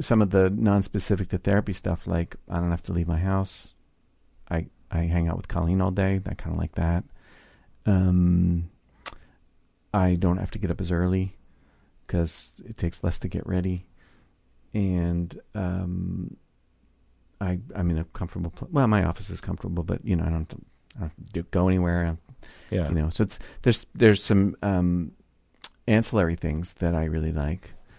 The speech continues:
Speaker 1: Um, it's, I think it's, it works. It's good enough. Like, I think the last year and change, I've been helpful to my people.
Speaker 2: Mm-hmm.
Speaker 1: So if that weren't the case, which is what I thought would be the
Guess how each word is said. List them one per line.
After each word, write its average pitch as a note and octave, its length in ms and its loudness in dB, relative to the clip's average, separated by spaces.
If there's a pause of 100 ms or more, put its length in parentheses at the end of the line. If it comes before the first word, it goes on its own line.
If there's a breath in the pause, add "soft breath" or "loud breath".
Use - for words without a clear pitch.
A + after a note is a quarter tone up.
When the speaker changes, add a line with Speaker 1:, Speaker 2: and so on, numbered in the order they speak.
(640 soft breath)
Speaker 1:
Um, F#2+ 380 2 (200)
it's, - 320 0 (220)
I G2 120 2
think A#2 280 -2
it's, - 240 -6 (280)
it - 180 -4
works. F#2 480 0
It's - 160 -10
good F#2 220 -4
enough. E2 520 0
Like, F2+ 160 -4
I F#2 40 -4
think - 420 -2 (200)
the F#2 100 0
last F2+ 360 0
year F2+ 220 0
and F2 140 0
change, F2+ 440 0 (160)
I've F2+ 180 -6
been E2 140 -4
helpful F2+ 420 -4
to F2 520 -4
my E2+ 420 -4 (120)
people. F2+ 420 -4 (140 loud breath)
Speaker 2:
Mm-hmm. F2 160 -4 (260 loud breath)
Speaker 1:
So F2 540 4 (420)
if G#2+ 180 4
that G2 220 4
weren't A#2 200 2
the F2+ 80 0
case, - 580 -2 (100)
which - 220 -4
is E2+ 100 -4
what F2+ 100 4
I D#2+ 60 2
thought F2 300 0
would F2 200 0
be G#2 160 2
the E2+ 140 -2